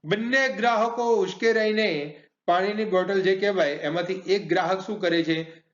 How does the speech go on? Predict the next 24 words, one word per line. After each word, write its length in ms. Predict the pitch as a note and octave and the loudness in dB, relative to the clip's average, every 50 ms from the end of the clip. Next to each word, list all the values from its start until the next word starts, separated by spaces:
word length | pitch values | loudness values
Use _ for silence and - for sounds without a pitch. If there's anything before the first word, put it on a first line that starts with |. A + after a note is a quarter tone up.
| _ _ _ _ - | _ _ _ _ 0
પાણીની 340 | D#3+ E3+ F3+ F#3+ F#3+ G3 | 0 0 0 0 -2 -2
બોટલ 500 | F#3+ E3 E3+ F3+ F#3 F3+ F#3 F#3+ F#3+ F#3+ | -2 0 0 0 0 0 0 -2 -2 -2
ઉઠાવે 480 | F#3 E3 D3+ D3+ F3 G3 F#3+ E3 E3 D3 | -4 -4 -2 0 2 2 2 2 0 -2
છે 220 | D3 - C3+ B2+ C3+ - - - _ _ _ | -2 -4 -6 -8 -8 -10 -16 -20 _ _ _
અને 160 | D3 D3 E3+ | -4 -2 0
એ 160 | F3+ F3 F3+ - | 0 -2 -2 -2
ફેંકે 380 | - E3 D#3 D3 - C3 A#2 | -2 -2 -2 -2 -6 -8 -8
છે. 240 | A2 A#2 A2+ G2+ - _ _ _ _ _ _ _ _ _ - | -8 -12 -16 -18 -18 _ _ _ _ _ _ _ _ _ -8
બરોબર? 560 | B2 C3 C#3+ E3 F3 - - - - - - _ _ _ _ - | -4 -2 0 0 -2 -2 -8 -12 -16 -20 -20 _ _ _ _ -2
હવે 180 | D3+ F#3 G#3+ A3 | 0 0 0 0
ફેંકે 420 | - G#3 G3 G3+ G#3 G3+ B3+ B3 | -2 -2 -2 -2 -2 -2 -4 -2
છે 120 | A3 B3 | -2 -2
તો 100 | B3 B3 | -2 -4
બીજા 280 | A3 F#3 G3+ F#3+ A3+ A#3 | -4 -4 -4 -2 -2 -2
ગ્રાહકના 540 | A3 G3 A3 G#3+ G3 G#3+ G#3+ G#3+ G#3+ A3 G#3+ | -2 -2 -2 0 0 -2 -2 -2 -4 -4 -4
શું 160 | G#3+ A3+ A3 | -4 -6 -4
થાય 180 | - G3+ G3+ F#3+ | -2 -2 -2 -2
છે? 340 | - G3 G3 G3+ G3+ G3+ G3 - _ _ _ _ _ | -2 -2 -2 -2 -4 -8 -14 -20 _ _ _ _ _
પગમાં 560 | G3 G3 G3+ F#3+ F#3+ F#3+ G3+ A3+ A#3 A#3 A3+ - - - - - _ _ _ _ _ _ _ - | -2 -2 0 -2 -2 -2 0 0 0 0 -2 -4 -8 -14 -20 -20 _ _ _ _ _ _ _ -2
એ 120 | F#3 G#3+ | -2 -2
બોટલની 760 | A3+ F#3 E3 D#3+ D#3+ D#3+ D#3+ E3+ E3+ F3+ F3 F3 F#3 G#3+ G#3+ - _ _ _ _ _ - | 0 -2 -2 -4 -4 -4 -8 -10 -10 -10 -12 -14 -16 -18 -20 -20 _ _ _ _ _ -14
ઈજા 300 | C#3+ C#3 C#3 D#3 C3+ A#2+ | -8 -4 -2 -2 -2 -4
થાય 280 | A2+ - - A#2 A#2 A2+ | -6 -12 -16 -16 -16 -18
છે. 200 | - - A#2+ | -18 -20 -20